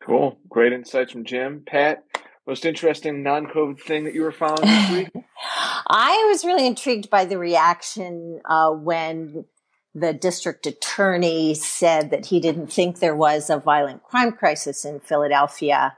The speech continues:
Speaker 2: because he couldn't
Speaker 1: Yeah.
Speaker 2: have been more
Speaker 1: <laughs>
Speaker 2: transparent for the last four years that he does not consider violent crime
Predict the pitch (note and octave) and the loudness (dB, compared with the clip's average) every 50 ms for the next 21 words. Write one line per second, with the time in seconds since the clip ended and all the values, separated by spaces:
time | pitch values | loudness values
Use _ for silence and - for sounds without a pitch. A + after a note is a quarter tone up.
0 | _ _ _ _ _ _ _ _ _ _ _ _ - G3+ F#3+ - A3+ G3+ - - | _ _ _ _ _ _ _ _ _ _ _ _ -2 -2 0 0 0 0 2 0
1 | F#3+ - - F#3+ G3 G3 G#3 C4 B3+ A#3 - G3+ A#3+ G#3+ F#3 - - G#3 G3+ G3 | 0 0 0 0 2 4 4 4 4 2 2 2 2 2 2 2 2 2 4 4
2 | F#3+ F#3 F3+ F3+ F3+ F3 D#3+ - - F3+ F3 E3+ E3 E3 - - - - C#4+ B3+ | 2 2 2 2 0 0 0 -4 -4 -2 -2 -2 -2 -4 -6 -8 -4 0 2 4
3 | A#3 G#3+ F#3 E3+ E3 - - - G3+ F3 E3+ E3 E3 D#3+ D#3+ E3 - - - _ | 4 4 4 2 0 -4 -4 0 0 2 4 4 4 4 4 2 -2 -8 -12 _
4 | F3 E3+ E3 D#3+ E3+ F#3 F#3+ F3+ E3 D3+ - - D#3+ C#3+ C#3 - - G3+ F#3+ - | -6 -6 -4 -4 -4 -4 -4 -6 -6 -8 -6 -4 -4 -4 -4 -4 -4 -4 -2 0
5 | - F3 D#3+ - - E3 E3 E3 F3 D#3 - - - F#3+ D#3 - - - G#3+ F#3 | 0 0 0 0 -2 -4 -2 0 -2 -2 -4 -6 -8 -8 -6 -2 0 2 2 2
6 | E3 D3+ C#3 D3 D3 C#3+ D3 D3 C#3+ B2 - - - E3 D#3 D3+ C#3 C#3+ C#3 C#3 | 2 0 2 2 2 2 2 0 -4 -8 -12 -10 -4 -2 0 0 0 0 -4 -6